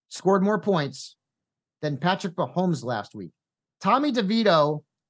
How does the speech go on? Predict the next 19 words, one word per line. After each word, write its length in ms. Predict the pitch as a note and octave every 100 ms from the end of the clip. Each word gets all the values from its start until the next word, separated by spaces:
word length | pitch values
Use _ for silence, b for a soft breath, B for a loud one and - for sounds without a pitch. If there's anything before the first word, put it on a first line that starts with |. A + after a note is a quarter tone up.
| -
is 120 | D#3+
a 80 | E3+
third-string 760 | - A#3 B3+ A#3 - B3 A#3
quarterback, 540 | - A#3 G#3+ F3+ F3 E3+
the 100 | E3+
son 280 | - B3+
of 60 | B3+
a 80 | G3+
plumber 440 | - A3 A3+ G#3+
in 100 | F#3+
New 120 | F#3 E3
Jersey, 640 | C3+ F#3+ F#3+ D3 C3+ C3 _ _ _
and 100 | F#3+
his 180 | G#3 E3
leading 400 | F3+ C4 C#4+ D4
receiver 540 | B3+ - A#3 B3+ A3+ F#3+
had 200 | F3+ D3 - -
four 320 | B3+ C4 C4+
yards, 800 | B3 A#3 A3+ G#3 C3 F3+ -